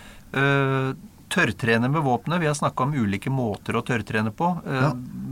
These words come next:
Speaker 1: behandle våpenet, få det inn i fingra. Du ser med en gang folk som er u-, uvant med våpenet. Det, det, det ser så keitet ut.
Speaker 2: Ja, da kan ikke plukke ut magasinet, kan ikke fylle magasinet. Det, det er faktisk,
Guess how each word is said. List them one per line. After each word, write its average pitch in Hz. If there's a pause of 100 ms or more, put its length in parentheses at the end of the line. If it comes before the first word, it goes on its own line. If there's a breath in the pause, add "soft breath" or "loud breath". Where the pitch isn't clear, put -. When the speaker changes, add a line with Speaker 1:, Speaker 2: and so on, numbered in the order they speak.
(200)
Speaker 1:
behandle 120
våpenet, 135
få 104
det 139
inn 117
i 139
fingra. 131
Du 135
ser 110
med 139
en 120
gang 131
folk 120
som 127
er 127
u-, 101 (260 loud breath)
uvant 101
med 135
våpenet. 113
Det, 147
det, 143
det 139
ser -
så -
keitet 120
ut. 185
Speaker 2:
Ja, - (240)
da 123
kan 117
ikke 110 (240)
plukke 107
ut 85
magasinet, 95
kan 101
ikke 95
fylle 95
magasinet. 90 (640 loud breath)
Det, 120 (240)
det 120
er 120
faktisk, 113